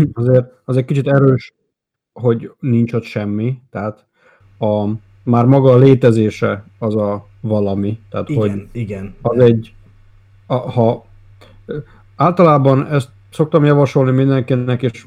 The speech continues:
Speaker 1: általában tudom, hogy ez idegesítő, hogy én tudálékos vagyok,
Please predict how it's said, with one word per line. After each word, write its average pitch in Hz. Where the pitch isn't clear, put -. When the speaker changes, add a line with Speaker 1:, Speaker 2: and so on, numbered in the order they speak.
Speaker 1:
általában 120
tudom, 127
hogy 113
ez 107
idegesítő, 110
hogy 104
én 104
tudálékos 107
vagyok, 113